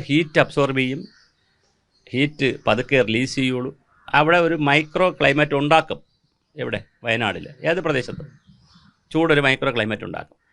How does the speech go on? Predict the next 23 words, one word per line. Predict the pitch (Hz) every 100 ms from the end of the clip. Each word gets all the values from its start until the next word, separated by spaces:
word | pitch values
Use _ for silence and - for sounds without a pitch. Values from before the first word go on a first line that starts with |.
| _ _ _ _ _
അതനുസരിച്ച് | 147 185 202 165 190
മഴയിൽ | 143 135 170
വ്യത്യാസം | 151 131 107 90
വരും. | 82 - - _ _ _ _ _ _ _ _ _
പിന്നെ | 165 190 170
അത്, | 170 156
അപ്പോൾ | 175 - - _ -
അതൊരു | 143 160 147
വിഷയം. | 113 - - -
രണ്ടാമത് | 147 165 180 175 185 - _ _ _ _ _ -
അതൊരു | 180 185 -
കാടാണ്, | 131 139 160 127 92 82 - _ _ _ _ _ _ _ _
ശരിക്കൊരു | - 131 131 151 151
കാടാണ്. | 107 107 90 - _ _ _ _ _ _ _ _ _
ആ | 151 175
ആവാസ | 185 190
വ്യവസ്ഥ | 170 160 165
എന്ന് | 160
പറയുമ്പോൾ | 170 180 - -
പൊക്കമുള്ള | 135 - 170 165 156
മരങ്ങൾ, | 147 147 156 - - -
പൊക്കം | - - 165 151
കുറഞ്ഞ | 147 147